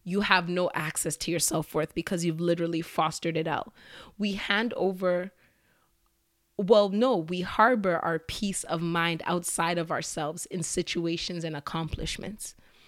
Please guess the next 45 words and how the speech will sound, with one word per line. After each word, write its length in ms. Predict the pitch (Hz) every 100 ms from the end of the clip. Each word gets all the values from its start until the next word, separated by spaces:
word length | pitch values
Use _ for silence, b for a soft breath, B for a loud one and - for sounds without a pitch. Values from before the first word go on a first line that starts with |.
| B B B B B -
So 220 | - 220
we 200 | 190 202
don't 300 | 180 202 208
feel 200 | - 196
peace 360 | - - 190 -
until 320 | 175 190 175
we've 280 | 170 165 147
done 240 | 170 170
certain 400 | - 247 - 165
things. 500 | - 107 196 190 - B B B
We 80 | 202
don't 260 | 190 196
feel 160 | - 196
peace 380 | 185 - 196 -
unless 320 | 185 175 -
we're 160 | 170 165
around 320 | 170 175 160
certain 320 | - 170 160
people. 560 | - 160 160 151 170 B B -
We 60 |
don't 220 | 190 202
feel 240 | - 190 185 -
peace 320 | - 220 -
unless 340 | 190 185 180
we're 100 | 190
getting 380 | 175 175 170 170 -
accolades 640 | 180 180 - 175 170 170 170
and 120 | 156
pats 400 | - 165 165 -
on 220 | 160 165
the 80 | 151
back. 360 | - - 160
You 60 | 180
know 140 | 190
how 180 | 208 214
fickle 460 | 190 - 160 - 185
this 240 | 208 196
is? 160 | 214 208
You 40 |
know 80 | 214
how 140 | 247
dangerous 540 | 233 175 165 175 220 220
this 240 | 285 254
is? 160 | 302 254
Like, 240 | 196 -